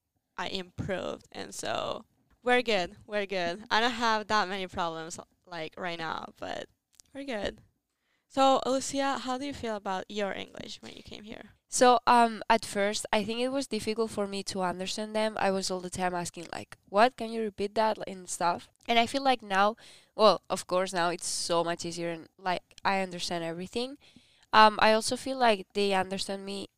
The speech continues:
Speaker 2: easier because I think my pronunciation has improved a little bit because there was a lot of words that I didn't know how to pronounce. Like, for example, recipe. I used to say recipe or something <laughs> like that.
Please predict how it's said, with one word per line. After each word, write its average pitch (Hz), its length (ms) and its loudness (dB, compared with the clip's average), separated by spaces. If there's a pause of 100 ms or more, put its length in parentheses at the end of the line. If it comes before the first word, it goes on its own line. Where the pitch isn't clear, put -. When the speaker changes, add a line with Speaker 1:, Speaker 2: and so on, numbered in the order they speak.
Speaker 2:
easier 208 640 -6 (360)
because 196 680 2 (200)
I 190 140 2
think 220 180 -6
my 240 100 -2
pronunciation 185 840 -8 (460)
has 175 180 -6
improved 165 400 -10
a 160 80 -8
little 160 300 -10
bit 247 220 -10 (260)
because 190 320 2
there 208 240 0
was 294 260 2
a 277 60 0
lot 226 100 2
of 220 160 -4
words 180 380 0
that 185 220 2 (100)
I 190 140 4
didn't 185 280 -6
know 180 120 -4
how 175 160 -2
to 170 140 -6
pronounce. 165 300 -8
Like, 185 180 2
for 196 100 -4
example, 185 360 -4
recipe. 175 600 -4 (360)
I 180 60 -2
used 180 200 -2
to 190 60 -10
say 175 360 -2
recipe 160 500 -2 (100)
or 165 120 -8
something 170 340 0 (120)
<laughs> - 80 2
like - 140 6 (120)
that. - 320 8